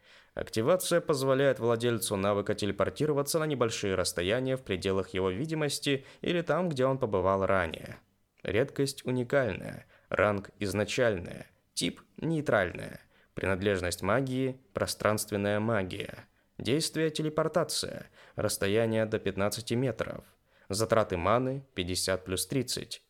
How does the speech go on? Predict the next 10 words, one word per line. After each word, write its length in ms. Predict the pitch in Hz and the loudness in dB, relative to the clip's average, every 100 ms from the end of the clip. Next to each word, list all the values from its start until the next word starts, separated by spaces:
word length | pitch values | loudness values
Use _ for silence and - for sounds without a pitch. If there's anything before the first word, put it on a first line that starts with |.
| - | -4
Расстояние 600 | - 180 - 104 101 104 | 0 0 0 0 2 0
телепортации. 920 | 104 104 110 110 82 - - 80 - - _ - | -2 -2 -2 0 -2 -2 -6 -8 -12 -16 _ -2
Каст – 460 | 98 117 - - _ - | 0 0 -4 -10 _ -10
нет. 560 | 92 98 76 - - _ _ _ - - | -4 -4 -6 -12 -20 _ _ _ -20 -16
Кинжал. 640 | - 196 165 113 - - - _ _ _ | 0 2 2 0 -2 -8 -18 _ _ _
Магический 580 | 104 117 190 196 - 185 | 0 0 0 -2 -2 -2
ядовитый 420 | 156 139 135 135 | 0 0 0 -2
кинжал 440 | 120 117 104 120 | -2 0 2 2
умножения 500 | 120 117 101 117 117 | 2 2 2 2 2
сущности. 800 | 113 - 143 - 90 - - 98 | 0 -2 -4 -2 -2 -2 -6 -10